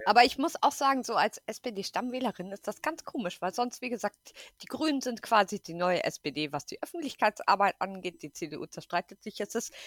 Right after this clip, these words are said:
ein sehr merkwürdiges Gefühl, als S-P-D-Stammwählerin so nicht ständig irgendwie mit dem Kopf ge-, auf den Schreibtisch hauen zu wollen. Das reicht dann schon.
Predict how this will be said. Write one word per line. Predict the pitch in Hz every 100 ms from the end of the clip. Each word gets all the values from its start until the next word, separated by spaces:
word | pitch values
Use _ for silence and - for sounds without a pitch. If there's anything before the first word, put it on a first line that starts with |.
| - -
ein | 214
sehr | 233 254
merkwürdiges | 254 247 - 226 214 190 190 -
Gefühl, | 196 - 202 175
als | 165 -
S-P-D-Stammwählerin | - - 170 165 - 160 170 165 190 170 170 165 170
so | - 160 160 - - - - _ _ _ _
nicht | 185 233 -
ständig | 214 214 220
irgendwie | 190 196
mit | 185 185
dem | 170
Kopf | 226 202
ge-, | - 202
auf | - -
den | 180
Schreibtisch | - 208 - 170
hauen | 165 147
zu | - - -
wollen. | 180 - 302 _ _ _ _ _ _ _ _
Das | - - -
reicht | 226 -
dann | 185
schon. | - 170 156